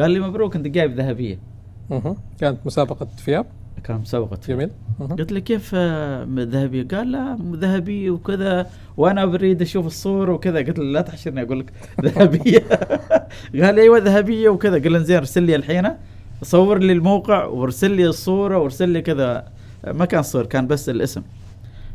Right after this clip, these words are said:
Speaker 1: زين، فرسل لي هو، ما قصر يعني. حقيقة هذيك ال-، الجائزة أعتبرها هي الجائزة الأولى، وهي بالفعل كانت الجائزة الأولى،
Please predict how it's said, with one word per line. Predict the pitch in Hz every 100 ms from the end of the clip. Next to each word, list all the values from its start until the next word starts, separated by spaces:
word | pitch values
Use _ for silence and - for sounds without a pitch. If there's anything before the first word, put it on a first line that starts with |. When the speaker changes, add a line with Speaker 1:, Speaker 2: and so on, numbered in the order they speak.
| - 127
Speaker 1:
زين، | 117 120 110
فرسل | - 233 165 165 156 151 160 175
لي | 131
هو، | 120
ما | 135
قصر | 123 107 - 82
يعني. | - - - - - -
حقيقة | 131 165 180 170 160 160
هذيك | 156 -
ال-، | 135 120
الجائزة | 110 110 143 131 117 127 117
أعتبرها | 120 113 113
هي | 123 127
الجائزة | 110 117 104 98
الأولى، | 117 139 240 - - - - - - - - - 117
وهي | 120 143
بالفعل | 113 107 123 110
كانت | 110 104 107
الجائزة | 104 110 98
الأولى، | 104 131 151